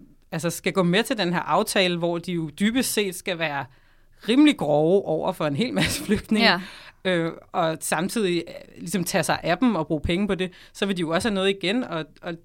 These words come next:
Speaker 1: det, som Tyrkiet så siger, det er, "Jamen, vi vil gerne have, at vores borgere så kan rejse, kan få et visum, så de kan rejse frit inden for Schengen." Og altså, det siger E U så, "Jamen, det kan vi, det må vi se på, om vi kan forhandle, altså, om vi kan finde en eller anden løsning på," men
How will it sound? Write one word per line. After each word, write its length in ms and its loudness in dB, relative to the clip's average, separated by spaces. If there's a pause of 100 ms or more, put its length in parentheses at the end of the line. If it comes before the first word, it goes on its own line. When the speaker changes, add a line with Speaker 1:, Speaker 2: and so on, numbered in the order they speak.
Speaker 1:
det, 160 0
som 140 -2
Tyrkiet 380 -4
så 80 -2
siger, 240 -2
det 80 -2
er, 80 0
"Jamen, 220 0
vi 80 -2
vil 160 -2
gerne 320 -4 (400)
have, 160 0
at 100 0
vores 300 8
borgere 420 0
så 240 -2
kan 240 -4
rejse, 540 -4 (360)
kan 100 -6
få 120 0
et 180 -2
visum, 380 0
så 100 -4
de 160 -4
kan 180 -6
rejse 360 -4 (480)
frit 460 0
inden 280 0
for 380 -2
Schengen." 500 -2 (520)
Og 380 -2 (500)
altså, 180 -10 (220)
det 240 0
siger 280 0
E 180 0
U 60 0
så, 120 0
"Jamen, 360 0
det 100 2
kan 140 4
vi, 40 0
det 140 8
må 80 10
vi 100 8
se 280 6
på, 240 6
om 200 2
vi 60 -2
kan 140 0
forhandle, 520 -2
altså, 220 -4
om 160 -2
vi 60 -4
kan 100 0
finde 240 2
en 80 2
eller 120 -2
anden 140 0
løsning 320 2
på," 200 0
men 220 -4